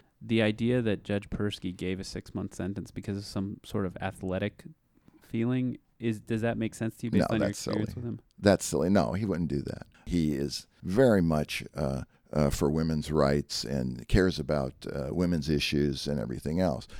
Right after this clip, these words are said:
Speaker 2: He cares very much about, for instance, aids issues. He, he rode coast to coast, uh, on a, a bicycle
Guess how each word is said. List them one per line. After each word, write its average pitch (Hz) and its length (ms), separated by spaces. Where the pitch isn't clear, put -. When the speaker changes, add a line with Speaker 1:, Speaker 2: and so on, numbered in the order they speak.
Speaker 2:
He - 80
cares 120 220
very 117 220
much 113 240
about, 104 300
for - 140
instance, 101 400
aids 117 260
issues. - 400
He, 90 160
he 92 140
rode 92 400
coast 110 320
to 98 60
coast, 80 560
uh, 71 300
on 82 240
a, - 40
a 85 100
bicycle - 600